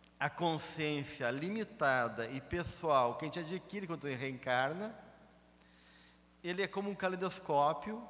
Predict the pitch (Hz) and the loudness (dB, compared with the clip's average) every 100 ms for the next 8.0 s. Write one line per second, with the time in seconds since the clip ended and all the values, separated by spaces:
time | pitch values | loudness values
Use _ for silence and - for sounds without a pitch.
0 | - - - - - - - - - - | -16 -20 -20 -20 -20 -20 -20 -20 -20 -20
1 | - 185 185 196 196 - - - - 190 | -8 0 4 4 0 -10 -16 -18 -10 -6
2 | - - - 240 262 254 233 202 185 180 | -4 -4 -2 0 0 0 -2 -2 0 -2
3 | 165 160 143 - 127 131 156 - 131 110 | -2 -4 -4 -4 -4 -2 -6 -6 -4 -2
4 | 113 139 175 160 135 143 180 196 277 254 | -2 -4 -8 -8 -8 -2 2 4 4 2
5 | 247 247 190 160 190 226 247 214 156 123 | 0 0 0 -2 -2 -2 0 0 0 -2
6 | 101 175 196 196 214 196 208 226 208 151 | -4 -2 -2 -2 -4 -4 -4 -2 -2 0
7 | 135 117 143 123 113 107 98 - - | -2 -2 -6 -6 -4 -6 -8 -12 -14